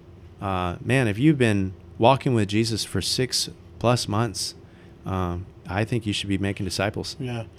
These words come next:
Speaker 2: Is that discipleship, man? I was just talking to, uh, a buddy about this one, about, uh, even, even my dad too, um, about making disciples and about discipling
Speaker 1: Yeah.
Speaker 2: people.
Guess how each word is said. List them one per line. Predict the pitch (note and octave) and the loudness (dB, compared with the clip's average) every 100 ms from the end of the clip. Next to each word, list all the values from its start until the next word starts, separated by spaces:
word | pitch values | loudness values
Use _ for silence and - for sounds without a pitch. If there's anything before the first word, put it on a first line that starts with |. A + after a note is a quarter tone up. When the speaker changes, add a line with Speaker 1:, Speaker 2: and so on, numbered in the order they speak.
| - - | -20 -2
Speaker 2:
Is | D#3+ | 2
that | D#3+ E3+ D#3+ | 6 4 4
discipleship, | D3+ E3+ D#3+ C3+ - | 2 2 0 -2 -2
man? | B2+ B2+ | -2 -2
I | B2 | -2
was | C3 | -2
just | A#2+ C#3+ | -2 -2
talking | D#3 C3 C3+ B2 | 0 0 -2 -2
to, | - C3 B2 A#2 A2 - - - - - - - | -2 -2 0 0 -2 -8 -20 -20 -20 -20 -20 -12
uh, | A#2 F2+ | -8 -6
a | A#2+ | -4
buddy | B2 B2 A#2+ | 0 4 2
about | A2+ A2+ | 0 -4
this | A2+ G2+ | -6 -6
one, | A#2+ | -8
about, | A2+ A2+ A2 | -6 -6 -8
uh, | A2+ A2+ A2 | -8 -8 -8
even, | A#2 D#3+ C#3 | -2 -2 0
even | D3 | 0
my | B2+ | 0
dad | A2 A#2 A2 | -2 -6 -6
too, | B2 A2+ - - - - - - | -6 -8 -10 -20 -20 -20 -20 -18
um, | A#2+ A#2 A2 G#2+ A#2 - - - - - - - - | -8 -4 -4 -4 -8 -14 -18 -20 -20 -20 -20 -20 -12
about | A#2 A#2 | -6 -2
making | B2 B2+ B2+ | 0 0 -2
disciples | A#2 A2 A#2 G#2+ A2+ A2 | -6 -4 -6 -6 -8 -8
and | A2+ | -8
about | A2 A2+ | -8 -10
discipling | A2 - A#2 A2 A2 F#2 | -10 -6 -4 -4 -8 0
Speaker 1:
Yeah. | F#2+ D2+ | 0 0
Speaker 2:
people. | G#2+ | -6